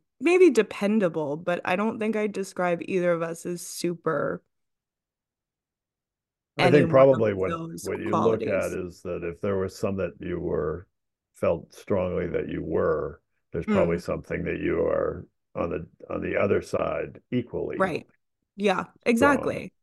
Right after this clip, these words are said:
Speaker 2: So
Speaker 1: Because it's
Speaker 2: to
Speaker 1: like
Speaker 2: get you stuck in the middle.
Speaker 1: Yeah.
Speaker 2: Which is, I
Speaker 1: 'Cause
Speaker 2: mean,
Speaker 1: you
Speaker 2: stuck
Speaker 1: could be
Speaker 2: is the wrong word.
Speaker 1: super, no, but you could be super, like, disorganized, but also very dependable at the same
Speaker 2: Yep,
Speaker 1: time. Um,
Speaker 2: absolutely.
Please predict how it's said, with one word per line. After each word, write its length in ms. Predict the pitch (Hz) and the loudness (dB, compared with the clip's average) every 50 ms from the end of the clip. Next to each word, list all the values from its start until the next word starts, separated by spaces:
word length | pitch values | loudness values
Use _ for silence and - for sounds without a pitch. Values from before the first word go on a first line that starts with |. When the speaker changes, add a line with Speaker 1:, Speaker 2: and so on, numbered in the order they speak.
| _ _ - | _ _ -4
Speaker 2:
So 320 | - - 78 76 76 78 - | -2 -2 -2 -2 -4 -8 -12
Speaker 1:
Because 280 | - - 214 202 190 185 | -10 -2 -2 0 2 2
it's 200 | 180 180 - - | -2 -2 -2 -2
Speaker 2:
to 40 | 180 | 0
Speaker 1:
like 180 | 170 170 165 | 2 2 2
Speaker 2:
get 240 | 139 101 87 - - | 2 2 0 0 0
you 100 | 101 92 | -2 -2
stuck 360 | - - - 104 92 - - | -2 -2 2 2 2 2 2
in 80 | 92 85 | -2 -2
the 60 | 85 | 0
middle. 360 | 82 80 80 - - - - _ _ _ _ _ _ _ _ _ _ _ _ - | -2 -2 -4 -4 -6 -8 -12 _ _ _ _ _ _ _ _ _ _ _ _ -2
Speaker 1:
Yeah. 320 | 190 185 165 98 87 - | -2 0 0 0 -2 -2
Speaker 2:
Which 180 | - - - 98 | -2 -2 -2 -2
is, 100 | 98 98 | -2 -2
I 100 | - 87 | 0 2
Speaker 1:
'Cause 140 | - 262 247 | 2 4 4
Speaker 2:
mean, 20 | 233 | 4
Speaker 1:
you 180 | 240 254 240 | 2 2 4
Speaker 2:
stuck 0 | |
Speaker 1:
could 200 | 262 - - 240 | 6 4 4 4
be 120 | 277 285 285 | 2 2 0
Speaker 2:
is 80 | - | 2
the 100 | - 185 185 | 0 0 2
wrong 240 | 180 165 160 - | 2 2 2 2
word. 300 | 240 233 226 220 214 208 | 0 0 2 0 -2 -2
Speaker 1:
super, 120 | 208 202 - _ _ _ _ _ _ _ _ - | -6 -8 -12 _ _ _ _ _ _ _ _ 0
no, 280 | - 285 285 196 147 135 | 4 4 6 6 4 2
but 380 | 135 - - 185 180 - - - | 0 0 2 2 2 2 -2 -4
you 140 | 208 214 | -4 -4
could 260 | 196 - - 220 185 190 | -4 0 -2 -2 0 0
be 160 | 214 202 202 | -2 -2 -2
super, 520 | - - - 208 196 185 190 202 196 190 | -2 -2 0 0 0 0 2 0 2 2
like, 420 | 190 190 180 170 165 156 - - _ _ _ _ _ _ _ _ _ _ _ _ _ _ _ _ _ _ _ _ _ - | 2 2 2 2 2 -2 -4 -16 _ _ _ _ _ _ _ _ _ _ _ _ _ _ _ _ _ _ _ _ _ 2
disorganized, 1160 | 214 214 190 - - 196 202 202 196 190 190 180 175 175 165 165 165 170 175 170 180 185 - - | 2 2 4 4 4 4 6 6 4 4 2 2 0 0 -6 -6 -4 -6 -6 -8 -8 -10 -6 2
but 180 | - 185 180 - - | 4 4 4 4 2
also 400 | 180 175 170 170 - - 185 175 | 4 4 4 4 4 2 0 0
very 360 | 165 175 180 170 170 170 170 | 2 0 0 0 0 0 -2
dependable 880 | 165 - 175 165 - - - - 175 170 165 160 160 - - 165 - | -4 -6 -8 -6 -6 -10 -8 -6 -6 -6 -6 -6 -6 -6 -8 -6 -6
at 120 | - - 180 | -6 -8 -6
the 100 | - 170 | -6 -8
same 300 | - - - 90 - 82 | -4 -4 -4 -4 0 4
Speaker 2:
Yep, 0 | |
Speaker 1:
time. 420 | 98 123 160 - - - - - - _ _ _ _ _ - 104 110 123 | 6 6 6 6 4 -4 -10 -14 -18 _ _ _ _ _ -2 0 0 2
Um, 300 | 160 175 175 156 131 131 | 2 0 0 2 2 2
Speaker 2:
absolutely. 300 | 120 101 - 80 82 | 2 2 0 -4 -6